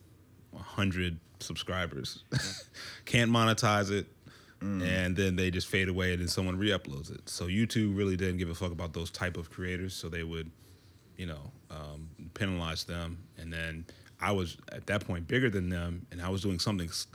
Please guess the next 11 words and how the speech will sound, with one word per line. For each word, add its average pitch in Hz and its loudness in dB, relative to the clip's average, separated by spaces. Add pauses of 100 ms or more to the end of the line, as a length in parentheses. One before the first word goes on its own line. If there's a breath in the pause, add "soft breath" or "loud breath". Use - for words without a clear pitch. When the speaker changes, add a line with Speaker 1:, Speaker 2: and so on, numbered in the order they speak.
(320 loud breath)
Speaker 1:
what 98 0
I 104 4
would 98 2
call 92 0
slightly 95 2
different 92 0
than 87 -4
that. 101 0
But 95 0
even 87 0
still, 92 0